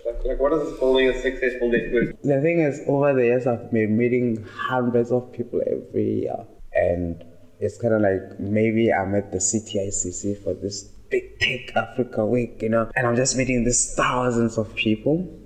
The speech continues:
Speaker 2: But what I realized about that is that my growth, that's why I said to you, there's power in sharing what you know.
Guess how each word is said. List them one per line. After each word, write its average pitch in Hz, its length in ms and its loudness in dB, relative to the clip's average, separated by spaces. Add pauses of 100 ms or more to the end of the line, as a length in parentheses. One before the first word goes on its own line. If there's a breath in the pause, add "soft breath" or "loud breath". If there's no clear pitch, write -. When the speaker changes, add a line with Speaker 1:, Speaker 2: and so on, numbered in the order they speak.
(180)
Speaker 2:
But 117 380 -4 (160)
what 220 260 2
I 320 80 6
realized 131 520 2
about 110 320 2
that 107 180 4
is 101 160 2
that 101 220 4 (440)
my 135 460 4 (140)
growth, 135 600 2
that's 131 220 0
why 131 100 4
I 117 40 4
said 110 220 0
to 113 100 0
you, 101 180 2
there's 104 320 0
power 123 260 2
in 107 160 2
sharing 95 400 2
what 90 220 0
you 92 80 2
know. 73 220 -4